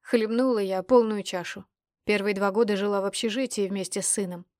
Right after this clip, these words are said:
Бралась за любую работу, чтобы заработать. Какой там университет? О прежней жизни пришлось забыть. Устроилась домработницей в три места сразу.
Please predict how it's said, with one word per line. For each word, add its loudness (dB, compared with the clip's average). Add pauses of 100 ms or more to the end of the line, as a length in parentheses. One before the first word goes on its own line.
(140)
Бралась 2
за 4
любую 4
работу, 2
чтобы -4
заработать. -2
Какой 0
там -2
университет? -4 (560)
О 2
прежней 4
жизни -2
пришлось -2
забыть. 0 (440)
Устроилась 0
домработницей 0
в -14
три -2
места -6
сразу. -4